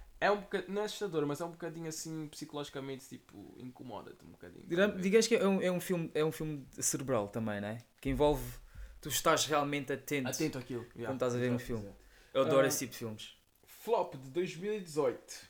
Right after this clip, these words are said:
Speaker 2: Tu tens, eu não tenho. Quer dizer, eu não tenho, mas concordo com o teu.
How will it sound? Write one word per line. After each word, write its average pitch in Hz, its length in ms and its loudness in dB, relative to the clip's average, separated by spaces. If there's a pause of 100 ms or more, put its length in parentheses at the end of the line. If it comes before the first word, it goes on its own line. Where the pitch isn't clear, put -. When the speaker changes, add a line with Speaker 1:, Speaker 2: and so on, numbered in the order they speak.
(160)
Speaker 2:
Tu 151 140 -2
tens, 185 560 4
eu 151 100 0
não 139 140 -2
tenho. 170 480 -2 (240)
Quer 277 100 2
dizer, 139 360 2
eu 160 100 0
não 175 120 0
tenho, 190 240 2
mas 170 240 0
concordo 156 420 2
com 143 80 2
o 131 40 0
teu. 113 260 -2